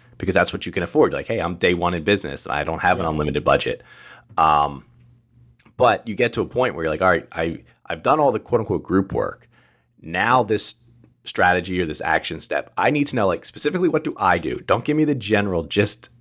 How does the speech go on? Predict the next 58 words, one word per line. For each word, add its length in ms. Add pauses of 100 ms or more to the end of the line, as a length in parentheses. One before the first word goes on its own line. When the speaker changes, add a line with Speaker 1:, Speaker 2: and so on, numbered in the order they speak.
Speaker 1:
of 140
what 160
people 260
should 320
do. 180
What 200
should 200
I 240
do?" 300 (380)
Speaker 2:
Exactly. 160
Speaker 1:
Um, 240
and 180
then 100
I 100
feel 180
like 240 (240)
exactly 400
what 20
you're 100
saying. 280
Like, 180
now 140
you 160
wanna 160
pick 280
up 140
the 80
phone 160
and 100
say, 280 (220)
"Micah, 260
what 140
do 160
I 240
do?" 240 (160)
Like, 160
not, 300
Speaker 2:
Yeah. 60 (280)
Speaker 1:
not 240
what 160
does 180
someone 380
in 80
my 180
general 400
situation 680
need 180
to 60
do, 280
like, 320
specifically 640
what 280
exercise 640
do 120
I 140
need 160
to 80
do? 220